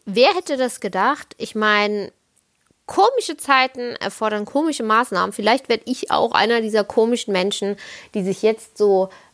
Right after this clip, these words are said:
komplette Regenausstattung zulegen,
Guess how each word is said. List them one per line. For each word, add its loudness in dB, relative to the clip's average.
komplette 2
Regenausstattung 0
zulegen, 0